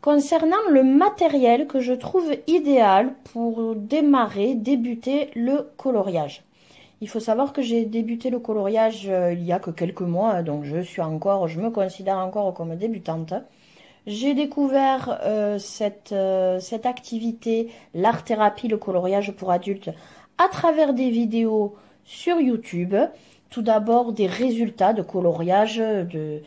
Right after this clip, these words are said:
de coloristes amatrices que je trouvais magnifiques. Après, je me suis penchée,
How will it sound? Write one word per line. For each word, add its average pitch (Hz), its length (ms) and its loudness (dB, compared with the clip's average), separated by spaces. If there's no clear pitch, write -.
de 170 160 -6
coloristes 175 500 -4
amatrices 160 560 -6
que 151 140 -12
je - 100 -16
trouvais 147 320 -6
magnifiques. 226 760 -2
Après, 185 300 -2
je 190 140 -4
me 185 40 -4
suis 180 220 -10
penchée, 190 760 -2